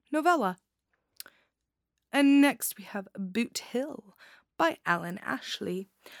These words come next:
A very interesting little think piece. I really enjoyed this in its concept. It's, it's clean and it's simple,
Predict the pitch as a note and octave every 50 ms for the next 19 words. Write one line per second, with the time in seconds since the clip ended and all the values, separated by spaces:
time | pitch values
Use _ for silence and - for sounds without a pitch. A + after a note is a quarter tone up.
0 | - - - - - - A#3+ C4+ C4+ B3 G3 D3 G#3 B3 A#3+ A#3 D4+ E4 E4+ F4
1 | F4 E4+ D#4+ D#4 C4+ - B3+ B3 A3+ A#3 A#3 - - A#3+ A#3 A3+ A3 G#3 G#3 G3+
2 | G3 - G3 G3 F#3+ - - - G#3 G3+ G3 F#3+ - - - G3+ A3+ A#3+ A#3 G#3
3 | G3 G#3+ B3 B3+ B3 B3 B3+ B3 A#3+ A#3 G#3+ G#3 G3 G3+ G3 F#3 G3+ F#3+ - G3+
4 | G3 F#3 D#3 - - - F#3+ F3+ F3+ F3 - - D#3+ - - - - - - -
5 | _ - - - - - D#3+ D#3 - - - A#3 - B3+ C4+ C#4 C#4 C#4 C#4 C#4
6 | C#4 C4 - - F3 E3 - - - - - B3+ B3+ A#3 - - C4 C4 C4 C4
7 | C4 B3